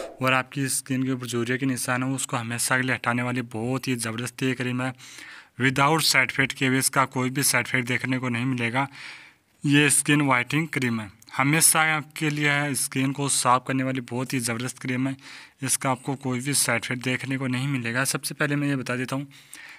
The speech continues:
कि इस क्रीम के अंदर कौन कौन से जो इंग्रेडिएंट्स मिले गए हैं, जो आपकी स्किन के लिए बिल्कुल सूटेबल रहेंगे।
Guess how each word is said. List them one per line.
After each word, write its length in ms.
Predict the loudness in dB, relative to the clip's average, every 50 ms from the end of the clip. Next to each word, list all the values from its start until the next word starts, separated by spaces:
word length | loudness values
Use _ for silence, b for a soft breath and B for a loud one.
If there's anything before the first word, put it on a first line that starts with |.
| B -2 0
कि 80 | 2
इस 100 | 4 4
क्रीम 280 | 4 2 2 2 2 2
के 100 | 2 2
अंदर 180 | 2 2 0 0
कौन 200 | 0 0 0 0
कौन 160 | 0 0 0
से 120 | 0 -2 -2
जो 200 | -2 0 0 2
इंग्रेडिएंट्स 520 | 2 0 0 0 2 2 2 0 0 -2
मिले 240 | -2 -2 0 0 0
गए 80 | 0 0
हैं, 140 | 0 -2 -2
जो 120 | -4 -4
आपकी 280 | -4 -4 -4 -6 -8 -8
स्किन 320 | -6 -6 -6 -6 -6 -6 -6
के 80 | -4
लिए 200 | -4 -4 -2 -4 -4
बिल्कुल 400 | -6 -6 -8 -6 -6 -6 -6 -6
सूटेबल 420 | -6 -8 -8 -8 -8 -8 -6 -8 -8
रहेंगे। 400 | -8 -8 -8 -10 -10 -12 -14